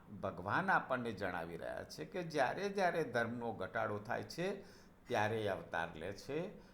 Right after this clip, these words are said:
પ્રથમ એ સંત મહાત્માઓ દ્વારા ધર્મની વૃદ્ધિ અને અધર્મનો ઘટાડો રોકવા માટે પ્રયત્ન કરે છે અને જ્યારે સંત મહાત્માઓ ઉપર પણ હુમલા થશે,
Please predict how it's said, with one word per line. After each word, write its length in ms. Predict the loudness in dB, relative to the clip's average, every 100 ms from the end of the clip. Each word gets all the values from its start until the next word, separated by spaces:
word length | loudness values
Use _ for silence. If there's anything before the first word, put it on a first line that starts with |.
| -20 -4
પ્રથમ 480 | 0 2 4 2 2 -2 -8 -4
એ 100 | -4
સંત 340 | 0 0 0 0
મહાત્માઓ 600 | 0 4 4 4 4 4 4
દ્વારા 340 | 6 8 6 4 -8 -18 -16 -2
ધર્મની 520 | 2 2 2 0 0 -2
વૃદ્ધિ 520 | -2 -4 -4 2 2 2 -4 -14 -6
અને 180 | -2 2
અધર્મનો 500 | 2 2 2 2 -2 -2
ઘટાડો 440 | -2 0 2 2 0
રોકવા 440 | -2 -2 2 2
માટે 300 | 2 0 -2
પ્રયત્ન 400 | 2 2 2 -2 -2
કરે 240 | 0 0 -2
છે 160 | -2 -4 -6 -16 -6 0
અને 180 | 4 6
જ્યારે 280 | 8 6
સંત 300 | 6 4 4 2
મહાત્માઓ 680 | 2 2 2 8 10 12 10
ઉપર 200 | 6 6
પણ 140 | 6
હુમલા 340 | 4 6 6 6
થશે, 380 | 2 -2 -4